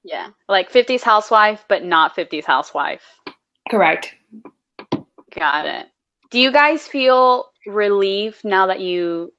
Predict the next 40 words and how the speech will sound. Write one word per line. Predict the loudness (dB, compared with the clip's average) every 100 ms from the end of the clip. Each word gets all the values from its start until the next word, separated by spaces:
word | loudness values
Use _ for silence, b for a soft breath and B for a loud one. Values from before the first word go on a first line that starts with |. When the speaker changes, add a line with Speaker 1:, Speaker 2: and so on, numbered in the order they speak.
| _ _ _ _ _ _ -6
Speaker 1:
like, | -6 -2
you're | -2
out | 0 0
of | 0
the | -4
game? | -4 -4 -4 -6
You're | -4 0
like, | 0 2
All | 2
right, | 4 4 0
this | -2 -6
is | 2
it. | 4 4 0 _ _ _ 0
All | 4
right, | 6 4 4 2
I'm | 2
out | 4
of | 2
the | 2
game | 0 2
now. | 2 2
I |
don't | 2 0
have | -2 -2
to | -6 -6 -6 -10 _ _ _
keep | -6 -4 -4 -8 -20 _ _ _ _ _ _ _
trying | -2 0 0
to | -2
fish | 0 -2 -2
through | 2 2
this | 2 0
pond | 0 4 4 4 2 2
looking | 0 0 -4
for | -4
somebody | -2 -2 0 2 0
'cause | -2 -8
this | -10 -6
person's | -2 -2 -4 -6
already | -4 -4 -6
here. | -4 -2 -2 -6